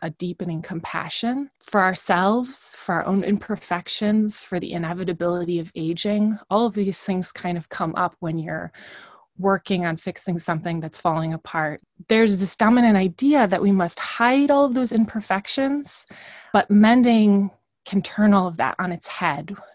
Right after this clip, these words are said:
especially when we celebrate those imperfections with maybe a beautiful patch or a colorful darn.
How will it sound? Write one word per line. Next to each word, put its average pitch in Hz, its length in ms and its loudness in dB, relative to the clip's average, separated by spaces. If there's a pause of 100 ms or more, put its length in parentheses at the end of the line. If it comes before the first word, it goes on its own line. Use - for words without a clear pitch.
(140)
especially 190 480 -4
when 180 140 -2
we 165 100 -4
celebrate 180 640 -6
those 220 220 -4
imperfections 220 1000 -4 (640)
with 185 220 -4
maybe 185 280 0
a 165 40 -4
beautiful 170 520 -6
patch - 680 -4
or 170 80 -6
a 165 40 -8
colorful 165 560 -6
darn. 165 680 -4